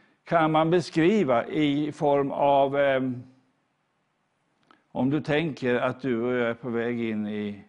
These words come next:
i templet i Jerusalem.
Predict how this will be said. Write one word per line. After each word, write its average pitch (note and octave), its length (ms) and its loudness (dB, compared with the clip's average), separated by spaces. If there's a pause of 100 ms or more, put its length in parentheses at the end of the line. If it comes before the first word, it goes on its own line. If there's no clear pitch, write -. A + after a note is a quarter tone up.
(120)
i - 100 -12
templet B2+ 800 -8 (640)
i A#2 320 -2
Jerusalem. G#2+ 760 -6